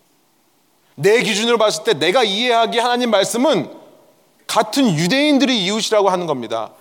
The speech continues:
나의 기준에서 판단하는 거죠. 그런데 예수님은 뭐라 그러세요?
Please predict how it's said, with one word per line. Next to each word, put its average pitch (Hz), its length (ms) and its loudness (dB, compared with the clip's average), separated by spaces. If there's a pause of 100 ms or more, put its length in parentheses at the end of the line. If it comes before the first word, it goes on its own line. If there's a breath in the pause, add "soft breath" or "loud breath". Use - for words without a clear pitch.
(260 soft breath)
나의 160 440 0
기준에서 170 400 -2
판단하는 160 500 -4
거죠. 123 240 -10 (1040)
그런데 185 340 0
예수님은 175 440 0
뭐라 135 220 2
그러세요? 123 440 -4